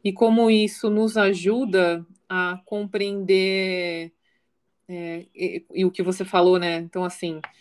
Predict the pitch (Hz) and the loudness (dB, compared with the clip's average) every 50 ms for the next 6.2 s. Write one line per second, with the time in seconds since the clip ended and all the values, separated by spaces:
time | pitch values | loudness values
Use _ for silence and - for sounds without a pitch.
0 | _ _ _ _ _ - 170 175 170 170 165 160 160 156 156 156 - - 202 220 | _ _ _ _ _ -2 0 0 2 0 0 -2 -6 -8 -10 -6 -2 2 4 4
1 | 202 165 156 165 _ _ 160 185 190 196 233 - - - 254 240 - 247 240 220 | 4 2 0 -4 _ _ -6 -2 -2 -2 -2 -4 -10 -18 -18 -14 -12 -12 -10 -8
2 | 247 226 202 190 180 175 170 165 165 170 190 240 285 _ _ _ _ _ _ - | -6 -6 -6 -6 -6 -8 -8 -10 -10 -12 -14 -16 -18 _ _ _ _ _ _ -16
3 | 170 160 165 170 160 160 156 151 151 - 147 147 165 _ _ _ _ _ _ _ | -14 -12 -12 -14 -14 -16 -16 -16 -18 -16 -16 -16 -18 _ _ _ _ _ _ _
4 | _ _ _ _ _ _ _ _ _ _ - 175 175 170 165 165 165 165 - - | _ _ _ _ _ _ _ _ _ _ -4 -2 -2 0 0 0 -2 -4 -4 -4
5 | 190 196 190 208 208 180 175 190 202 214 226 _ - 240 233 226 220 208 196 185 | -2 0 2 0 0 2 2 2 2 2 2 _ -10 -8 -6 -4 -2 -2 -2 -2
6 | 175 170 160 156 | -4 -6 -10 -12